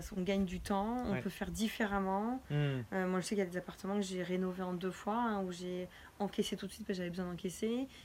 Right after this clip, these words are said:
Speaker 1: Et quand j'ai eu les autres qui tournaient, bah, du coup, je les rénovais à ce moment-là.
Speaker 2: Ouais.
Speaker 1: En fait, voilà, il y a plein de stratégies et tout n'est pas,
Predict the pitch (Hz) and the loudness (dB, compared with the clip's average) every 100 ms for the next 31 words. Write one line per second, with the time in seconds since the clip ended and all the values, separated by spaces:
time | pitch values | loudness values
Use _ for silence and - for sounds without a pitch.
0 | - - - 196 185 180 180 196 - 190 | -8 -6 -2 0 0 -2 -2 -4 -6 -4
1 | 196 196 208 185 170 170 202 185 180 175 | -2 0 0 -2 -4 -4 -2 0 0 -2
2 | 180 175 185 175 - 180 180 196 220 120 | -2 -2 -4 -4 -4 -2 0 0 2 0
3 | 113 - - - - - - - - - | -2 -12 -18 -20 -20 -20 -20 -20 -20 -8
4 | 190 240 233 214 226 196 220 214 - 190 | 2 2 4 4 6 6 4 2 2 0
5 | 196 190 240 233 - - 247 214 - 233 | 2 0 2 2 0 6 8 8 4 0